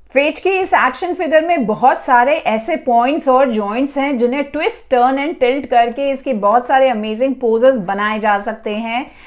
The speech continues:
तो सबसे पहले यहाँ नेक से आप देख सकते हो, इसे ईजीली चारों ओर घुमाया जा सकता है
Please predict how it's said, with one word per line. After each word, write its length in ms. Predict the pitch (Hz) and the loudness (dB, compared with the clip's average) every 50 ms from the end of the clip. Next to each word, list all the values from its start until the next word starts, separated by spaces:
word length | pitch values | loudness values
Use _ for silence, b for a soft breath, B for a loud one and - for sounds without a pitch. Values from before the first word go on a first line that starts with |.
| B B - | B B -4
तो 100 | - 285 | -2 -2
सबसे 300 | 269 277 302 262 - 330 | 0 0 -2 -2 -2 -2
पहले 260 | 302 - 294 285 285 294 | -2 -2 -2 -2 -2 -2
यहाँ 240 | 311 311 302 294 | 0 0 0 0
नेक 300 | 285 247 202 196 233 240 | 0 -2 -2 -4 -6 -8
से 120 | - - 302 | -6 -4 -2
आप 120 | 277 269 | -2 -2
देख 240 | 247 240 254 254 247 | 0 0 -2 -2 -2
सकते 280 | - 277 269 - - 277 | -4 -10 -8 -4 -4 -2
हो, 120 | 294 302 | -2 -2
इसे 220 | 285 269 - 285 | -4 -4 -4 -4
ईजीली 360 | 269 240 226 214 240 254 269 262 | -4 -2 -2 -2 -2 -2 -2 -4
चारों 380 | 262 294 277 254 262 302 320 | -4 -2 -2 0 0 0 0
ओर 160 | 311 285 269 | -2 -2 -2
घुमाया 460 | 262 226 254 247 220 220 208 208 214 220 | -2 -4 -4 -4 -4 -4 -4 -4 -4 -4
जा 180 | 220 233 220 | -2 -2 -2
सकता 340 | 220 - 247 233 - - 240 | -4 -6 -10 -8 -4 -2 -2
है 360 | 233 226 233 240 233 240 240 | -2 0 0 0 0 0 -2